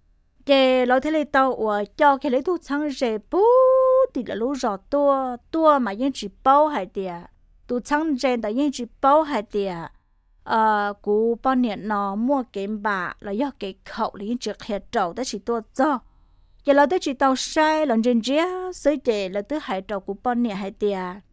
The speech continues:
Mẹ nha, ê, nuôi ít lò trầu co, ê, giá ta lò có lú năng lùa, có bảo tàu ua xếp phê rồi ít thu năng tư. Ô lì cha, có giờ là một giải tôi ít thu mò ua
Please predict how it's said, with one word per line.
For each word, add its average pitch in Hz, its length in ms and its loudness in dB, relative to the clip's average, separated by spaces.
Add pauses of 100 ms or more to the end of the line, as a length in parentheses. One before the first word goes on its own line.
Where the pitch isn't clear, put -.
(640)
Mẹ 262 160 2
nha, 285 460 2
ê, 214 520 -6
nuôi 247 220 0
ít 294 120 -4
lò 269 280 -4
trầu 202 160 -8
co, 277 600 -2
ê, 196 140 -8 (200)
giá 202 140 -6
ta 214 220 -6
lò 202 240 -6
có 240 160 -8
lú 254 140 0
năng 277 240 0 (120)
lùa, 202 280 -2
có 240 140 -10
bảo 233 120 -6
tàu 208 160 -8
ua 208 160 -6
xếp 269 340 -8
phê 240 160 -8
rồi - 140 -6
ít 254 80 -6
thu 285 120 -6
năng 233 200 -4
tư. 302 400 -2 (640)
Ô 269 100 4
lì 285 120 2
cha, 247 320 0
có 285 140 -4
giờ 302 100 2
là 247 100 2
một 220 180 -4 (100)
giải 214 200 -4
tôi 226 140 -6
ít 269 120 -6
thu 311 120 -8
mò 277 380 2
ua 196 140 -6